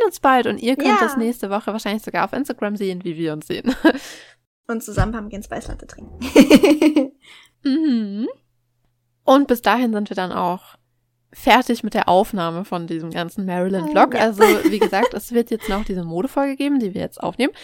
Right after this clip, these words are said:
Speaker 1: und die Todesfolge. Und dann sind wir fertig und ja, dann gehen wir über zu anderen Themen. Aber erstmal präsentieren wir euch heute ein bisschen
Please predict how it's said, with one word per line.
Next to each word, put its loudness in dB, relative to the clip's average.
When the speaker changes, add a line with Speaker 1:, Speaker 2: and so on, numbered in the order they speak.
Speaker 1:
und 6
die 6
Todesfolge. -6
Und -6
dann -2
sind -12
wir -8
fertig -4
und -12
ja, -14
dann -4
gehen -6
wir -6
über -6
zu -14
anderen -10
Themen. -8
Aber 8
erstmal 4
präsentieren -4
wir -2
euch -6
heute -8
ein -6
bisschen -6